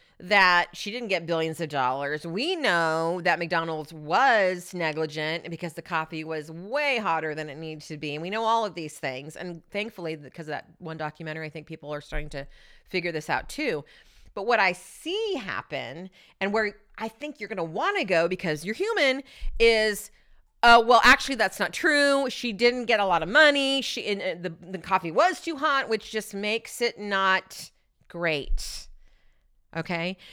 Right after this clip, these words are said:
So what I'm gonna suggest, and again, you might do something different, but what I, what I want you to be thinking about is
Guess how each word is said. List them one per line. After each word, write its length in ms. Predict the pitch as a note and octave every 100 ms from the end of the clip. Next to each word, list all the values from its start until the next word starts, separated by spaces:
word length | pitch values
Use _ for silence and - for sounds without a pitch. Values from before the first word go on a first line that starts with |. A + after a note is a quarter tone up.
| -
So 200 | - A3+
what 180 | A3+ B3
I'm 140 | C4
gonna 100 | E4+
suggest, 520 | F4 F4+ C#4 D#4 C4
and 100 | -
again, 280 | A3+ B3 A3 - - - -
you 240 | G3+ E4+
might 180 | A4+ F4
do 100 | E4+
something 340 | D#4 D4+ C4+
different, 480 | A#3 C4+ G#3 D#3+ -
but 180 | G3 G3+
what 140 | G3+
I, 140 | G3+ - - _
what 240 | G3+ G#3
I 100 | -
want 240 | G3 A#3+ D4+
you 40 |
to 60 | D#4
be 80 | D4+
thinking 380 | - D#4+ C#4
about 240 | A3 F3+ D#3
is 140 | F3